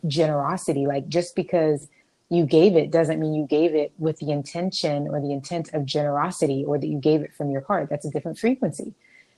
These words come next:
you know? So I f-, I don't even know that you are, um, known in the universe, that you can be, uh, that you're vibrating, like, high when you're doing it with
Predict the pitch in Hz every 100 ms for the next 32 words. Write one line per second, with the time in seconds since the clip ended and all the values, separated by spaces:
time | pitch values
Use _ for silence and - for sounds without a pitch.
0 | _ 170 165 160 196 - - 175 165 170
1 | 175 175 175 175 233 196 165 165 156 156
2 | 151 147 143 - - 147 165 156 - 151
3 | 147 147 147 143 151 151 147 143 - 160
4 | 160 202 180 147 147 143 143 135 139 131
5 | - - _ _ _ _ - 165 170 160
6 | 175 156 165 160 156 151 151 - 143 139
7 | 156 147 135 151 190 185 160 147 135 127
8 | - _ _ _ _ 156 156 147 - _
9 | - - 170 220 170 151 147 151 160 151
10 | 143 165 170 156 156 156